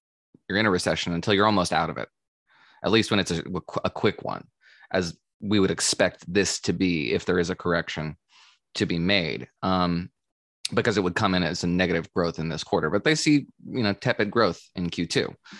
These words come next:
which we won't know until the end of this month. But then we have productivity numbers that came out yesterday,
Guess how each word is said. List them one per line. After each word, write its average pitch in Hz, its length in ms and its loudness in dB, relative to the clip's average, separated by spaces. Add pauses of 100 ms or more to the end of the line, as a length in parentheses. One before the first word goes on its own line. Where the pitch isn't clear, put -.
(200)
which 101 140 0
we 104 80 2
won't 90 220 2
know 87 100 2
until 87 180 2
the 87 80 2
end 82 140 0
of 78 60 -6
this 80 160 -4
month. 98 280 -2 (500)
But - 60 -8
then 131 100 2
we 131 100 2
have 131 320 2 (140)
productivity 160 500 4
numbers 90 340 -2
that 101 140 -4
came 104 240 0
out 95 180 2
yesterday, 90 760 0